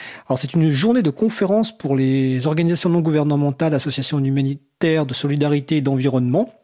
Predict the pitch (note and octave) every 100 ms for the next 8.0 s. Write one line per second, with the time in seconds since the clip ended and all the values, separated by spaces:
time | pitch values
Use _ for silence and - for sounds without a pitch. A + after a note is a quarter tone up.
0 | _ _ _ - E3 F3+ F3+ G3+ C#3 D#3+
1 | F3+ E3+ D#3+ E3 C3+ C3+ C#3+ C3+ C#3 F3
2 | E3 B2+ F#3 E3 F#3+ F3+ F#3 B2+ D3 A#2+
3 | G#2+ D#3+ A#2 A2 B2+ C#3+ B2+ - B2 -
4 | A#3 - - - - F3+ E3 C4+ G#3+ E3+
5 | E3+ F#3+ E3 C#3 B3 G#3 C#3+ F#3+ B3 C3+
6 | A2+ G3+ B3+ A#3+ - - C#3+ C3+ F#3+ G3
7 | F3 - G#3+ G#3+ F#3 - D#3+ - E3 -